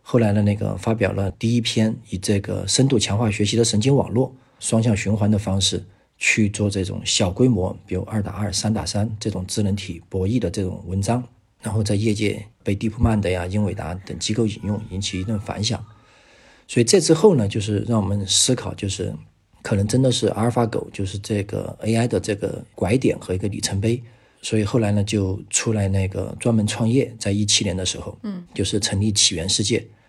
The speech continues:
Speaker 1: 瞄准这种通用智能，因为它其实先从游戏中训练A I，然后再能运用到各类的数字场景中，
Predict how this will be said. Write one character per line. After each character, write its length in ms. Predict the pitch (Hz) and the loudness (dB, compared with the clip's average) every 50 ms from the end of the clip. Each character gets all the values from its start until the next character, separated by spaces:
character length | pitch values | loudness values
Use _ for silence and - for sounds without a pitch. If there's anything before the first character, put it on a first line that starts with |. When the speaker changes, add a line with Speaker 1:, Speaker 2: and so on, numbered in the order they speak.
| _ - | _ -6
Speaker 1:
瞄 200 | 95 104 107 123 | 0 2 2 2
准 160 | - 117 101 | 2 2 2
这 140 | - 127 107 | 2 2 0
种 160 | 107 95 92 | 0 -2 -2
通 160 | - - 143 | 2 4 6
用 160 | 160 139 113 | 6 6 6
智 160 | - - - | 4 4 2
能， 240 | 110 90 90 98 110 - - - _ _ _ _ _ _ | 2 2 0 -4 -6 -8 -10 -20 _ _ _ _ _ _
因 80 | - 139 | 2 4
为 80 | 143 135 | 4 4
它 280 | 139 - - 170 180 190 | 2 2 2 4 4 4
其 300 | - - - - 120 127 | 4 2 0 2 0 0
实 340 | - - 123 123 127 147 - - - | 2 2 2 2 0 -2 -4 -4 0
先 320 | - - - 170 165 170 | 2 4 6 6 6 4
从 240 | 165 - - 123 113 | 4 2 0 0 2
游 180 | 101 92 101 147 | 2 2 2 2
戏 180 | - - 175 | 4 4 4
中 220 | - - 107 104 104 | 4 4 2 0 0
训 160 | 104 - 107 | 0 0 0
练 100 | 104 101 - | 2 2 0
A 140 | 92 98 101 | 0 0 0
I， 180 | 98 92 95 - - - | -2 -2 -4 -6 -8 -6
然 120 | 101 95 95 | -4 -4 -4
后 140 | - 110 | -4 -4
再 320 | 101 104 - 120 107 98 90 | -4 -2 -2 0 2 2 0
能 320 | 90 87 87 92 101 - - - - - - _ _ | 0 -2 -2 -2 -4 -6 -8 -14 -20 -20 -20 _ _
运 120 | - 127 123 | 0 2 2
用 160 | 110 107 104 | 4 4 2
到 260 | 104 104 95 95 95 - - - _ _ - | 2 0 -2 -2 -4 -8 -14 -20 _ _ -2
各 160 | - 120 110 | 0 2 2
类 160 | 107 101 95 | 2 2 0
的 120 | 85 - - | -2 -4 -6
数 200 | - - - 120 | -4 -4 -2 -2
字 100 | 110 98 | -2 -2
场 220 | - - 90 107 | -4 -2 -2 -2
景 160 | - 92 82 | -2 -4 -6
中， 200 | 85 - - 107 | -6 -8 -8 -10